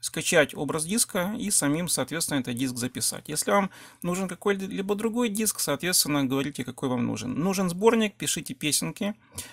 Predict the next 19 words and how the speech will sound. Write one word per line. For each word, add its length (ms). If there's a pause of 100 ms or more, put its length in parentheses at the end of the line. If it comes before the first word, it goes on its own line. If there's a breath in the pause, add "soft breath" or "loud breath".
(260 loud breath)
а, 380
пишите 380
список, 500
э, 140
сделаем 540
сборник 600
конкретно 480
под 180
вас. 220
То 100
есть 200
D 260
V 80
D 140
формат, 440
Blu-ray 400
формат, 420
C 180
D, 380